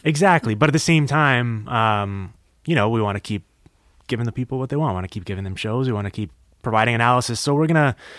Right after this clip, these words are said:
we're gonna have some fun with it. We're gonna kind of embrace the uncertainty and sort of, um, on today's episode, focus on what's happened over the first couple of days of the year, and then maybe try to figure out what's legitimate and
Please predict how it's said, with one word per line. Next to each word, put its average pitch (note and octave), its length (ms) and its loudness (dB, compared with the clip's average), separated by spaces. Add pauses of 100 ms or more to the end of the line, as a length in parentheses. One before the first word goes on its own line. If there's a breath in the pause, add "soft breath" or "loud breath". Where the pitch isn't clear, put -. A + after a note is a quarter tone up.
(140 loud breath)
we're - 60 -10
gonna G3 140 2
have F#3 100 2
some B2+ 100 -2
fun G2+ 220 -4
with G2 100 -6
it. G2 80 -6
We're G#2 60 -8
gonna A2 140 -4
kind A2 180 -2
of G#2 60 -4
embrace G#2 420 -4
the A2 140 -6
uncertainty G2 640 -6
and G2 120 -6
sort G2+ 200 -6
of, F#2+ 200 -6 (360 loud breath)
um, F#2+ 640 -4 (380)
on A#2 140 -2
today's G#2+ 300 -2
episode, G2+ 420 -4
focus G2+ 420 -4
on G2 360 -6
what's A2 180 -6
happened G#2+ 380 -2
over G#2 120 -4
the G#2+ 60 -6
first A#2 240 -6
couple A#2+ 160 -6
of B2 40 -6
days B2+ 200 -2
of C3 60 -4
the C3 80 0
year, C3 240 0
and A#2+ 160 -2
then G#2 180 -2
maybe G2+ 400 -4 (380 loud breath)
try D#3+ 120 -2
to D#3+ 60 0
figure C3+ 320 0
out A2+ 200 2
what's G#2 600 -4 (140)
legitimate G#2 680 -6
and G2 460 -8